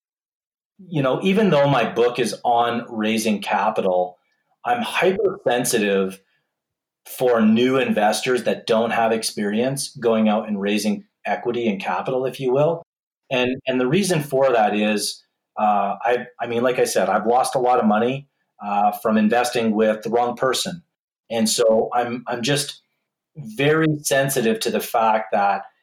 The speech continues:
if someone has not taken the time to educate themselves, to find a mentor, uh, I mean, I still have mentors to this day, right? I mean, I'm, uh, I, I'm, I'm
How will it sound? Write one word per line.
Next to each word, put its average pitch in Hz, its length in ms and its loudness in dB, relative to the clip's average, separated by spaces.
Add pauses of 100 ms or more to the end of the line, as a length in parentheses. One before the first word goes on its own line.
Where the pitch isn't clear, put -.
(120)
if - 120 -8
someone 143 280 0
has 135 120 0
not 120 220 0
taken 123 280 0
the 120 80 0
time 107 600 0 (280)
to 101 580 -2 (200)
educate 120 420 -2
themselves, 117 600 0 (300)
to 104 280 -2
find 123 300 0
a 113 40 2
mentor, 113 880 2 (120)
uh, 98 420 -4
I 123 80 0
mean, 120 120 2
I 143 100 2
still 151 220 0
have 147 160 0
mentors 139 380 0
to 123 100 -2
this 117 200 -2
day, 117 380 0
right? 110 200 -2
I 110 60 0
mean, 110 140 2
I'm, 110 320 0 (400)
uh, 196 420 -2
I, 202 100 -4 (120)
I'm, 196 300 -8 (300)
I'm 110 240 -4